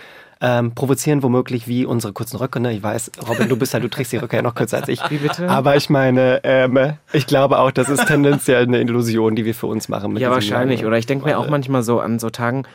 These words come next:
Speaker 2: zum Beispiel heute so, ich habe auch der Meinung, ich habe ein ganz normales Outfit an, aber dann bin ich so, okay, ich habe gebleachte Augenbraue und, und, äh,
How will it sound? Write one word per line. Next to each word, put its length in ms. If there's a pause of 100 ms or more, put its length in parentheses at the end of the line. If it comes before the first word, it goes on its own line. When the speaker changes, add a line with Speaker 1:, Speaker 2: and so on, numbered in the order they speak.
(800)
Speaker 2:
zum 120
Beispiel 200
heute 220
so, 120
ich 120
habe 200
auch 60
der 140
Meinung, 260
ich 80
habe 160
ein 60
ganz 200
normales 300
Outfit 240
an, 100
aber 120
dann 80
bin 100
ich 80
so, 80
okay, 160
ich 80
habe 140
gebleachte 440
Augenbraue 560
und, 200
und, 180
äh, 260